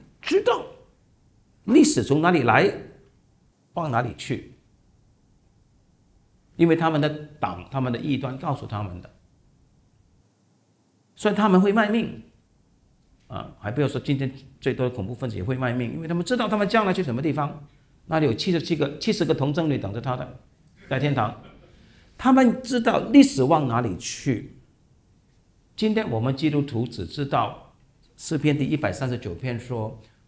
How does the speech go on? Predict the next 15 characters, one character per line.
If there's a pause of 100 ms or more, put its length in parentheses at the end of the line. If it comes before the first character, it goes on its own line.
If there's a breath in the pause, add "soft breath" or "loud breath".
(120)
，“我
睡
醒， (640)
你
与
我
同
在。” (100)
不
是
上
帝， (260)
是
手
机。